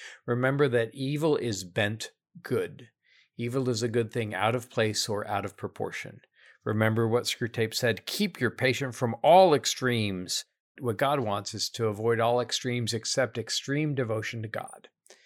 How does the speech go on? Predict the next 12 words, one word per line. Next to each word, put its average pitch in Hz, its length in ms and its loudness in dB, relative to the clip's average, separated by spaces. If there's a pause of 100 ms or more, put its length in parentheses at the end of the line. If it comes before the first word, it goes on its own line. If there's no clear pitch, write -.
(460)
And 110 120 -4
so 123 140 2
the 110 160 0
enemy's 127 340 0
gonna 110 200 -2
try 110 260 2
to 110 100 0
get 107 200 0
us - 260 -2 (160)
to 120 100 -6
be 110 380 -4
too 185 640 -4